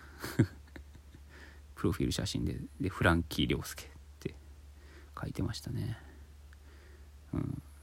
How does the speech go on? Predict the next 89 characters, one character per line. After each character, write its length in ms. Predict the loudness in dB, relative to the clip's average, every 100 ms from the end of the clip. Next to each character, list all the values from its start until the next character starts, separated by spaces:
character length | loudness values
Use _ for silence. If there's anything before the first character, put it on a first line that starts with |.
| -16
そ 160 | -4 0
う、 40 |
携 180 | 4 4 8
わ 80 | 6
っ 20 |
て 200 | 6 6
る 80 | 8
メ 140 | 10 10
ン 100 | 6
バ 160 | 4
ー 40 | 2
ね、 180 | 0 -2 -16 -20 -12
全 160 | 2 4
員 80 | 6
同 140 | 4
級 140 | 4 2
生 140 | 2
な 80 | 0
ん 40 |
で 40 | -2
す 80 | 0
け 60 |
ど、 100 | 0 0 -14 -14 -14 2
携 180 | 2 6
わ 80 | 4
っ 40 |
て 140 | 4 4
る 80 |
メ 100 | 6
ン 80 | 6
バ 320 | 4 2 0
ー 20 | 0
の 240 | 0 -2 0
は、 180 | 6 6
そ 160 | 6 4
う 20 |
い 180 | 2 0
う 60 | -2 4
あ 120 | 6
だ 120 | 8
名 120 | 6
み 100 | 4
た 120 | 2
い 40 | 0
な 60 | 0
の 60 | -4
が、 100 | 2
ニ 100 | 4
ッ 40 | 4
ク 120 | 4
ネ 100 | 4
ー 20 |
ム 60 | 4
が 100 | 0
つ 120 | 2
い 80 | 0
て 100 | 2
ま 100 | -4
し 80 | -4
た 100 | -12
ね。 60 | -16 -18 -18 -18 -18 -18 -18 -18 -18 -14 2
い 40 |
や、 100 | 4
絶 220 | 6 4 4
対 140 | 6 8
に、 160 | 8 4
じ 160 | 2 2
ゃ 20 |
あ、 20 |
改 240 | 4 6 10
名 160 | 10
せ 140 | 10 6
え 20 |
っ 20 |
て 100 | 4
言 40 | 2
わ 40 |
れ 60 | 2
た 80 |
ら、 60 | 0
フ 100 | 6
ラ 80 | 6
ン 100 | 6
キ 140 | 4
ー 20 |
涼 160 | 2 2
介 160 | 0 0
か 120 |
な。 100 | 0